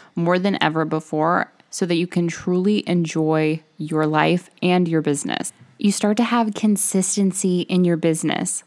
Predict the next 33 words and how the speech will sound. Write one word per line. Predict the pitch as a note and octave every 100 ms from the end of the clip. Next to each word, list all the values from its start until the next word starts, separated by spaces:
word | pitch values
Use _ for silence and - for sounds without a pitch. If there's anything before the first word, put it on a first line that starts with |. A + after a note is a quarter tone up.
| _
like, | F3 E3+
that | F3 F3
consistent | F#3+ F3 G3+ G3+ - G#3+ G#3 F3+
growth | F3 E3+ F3+ A3 - - - _
to | - F3+
scale | - - F3+ F3 F3
your | E3
business. | D#3+ D#3+ - - - - - - - - -
The | F3+
ideal | F3 F3+ F3+
clients | - - - F#3+ G3 F#3+ F#3
begin | F3 F3 F3
to | F3
show | E3+ - F3 E3+
up | D#3+ F3+ - - - _ _ F#3
and | F3+
are | E3+
attracted | E3+ - E3 E3 F3+ -
to | F3+
you | E3+
consistently. | E3 E3+ D3+ E3 D#3+ D3+ - - - - _ _ _
The | F#3 F3+
dreams | F#3 G3+ B3+ B3+
you've | G3+ F3+
had, | E3+ E3
the | F3
dreams | F3 G3+ A3+ G#3+
and | F3+ F#3
goals | E3+ F3 F3+
that | -
you've | F3 E3+ D#3+
written | - E3+
down | E3 D3+ E3 G3